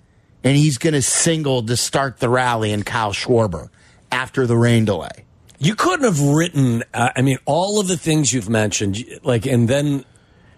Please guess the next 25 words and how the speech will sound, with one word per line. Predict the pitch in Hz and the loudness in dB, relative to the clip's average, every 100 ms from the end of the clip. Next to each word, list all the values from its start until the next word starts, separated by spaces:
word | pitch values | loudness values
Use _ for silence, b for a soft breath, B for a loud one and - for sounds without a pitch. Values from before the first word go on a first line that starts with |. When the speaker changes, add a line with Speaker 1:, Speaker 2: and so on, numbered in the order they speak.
| b | b
Speaker 2:
you | 220 | -2
couldn't | - 302 277 | 0 0 2
have | 196 | 2
written | 185 233 180 127 120 135 | 2 2 0 0 0 0
a | |
better | 117 135 | 0 0
script. | 123 - 123 - - - | -2 -2 -4 -4 -6 -2
Speaker 1:
And | 175 | 0
then | 190 | 0
even | 196 208 | 0 2
though | 214 196 | 0 0
the | 180 | 0
Cubs | 185 165 | 0 -2
did | 117 170 170 | 0 -2 0
score | - 202 185 | -2 -2 -2
a | 170 | -2
couple, | 190 208 180 151 | 0 0 2 2
and | 151 | 2
then | 156 | 2
you | 151 | 0
think, | 131 151 | 0 0
"Okay, | 143 123 135 | 0 2 0
they're | 131 | 2
gonna | 139 135 | 0 0
win," | 135 151 123 | 0 0 -2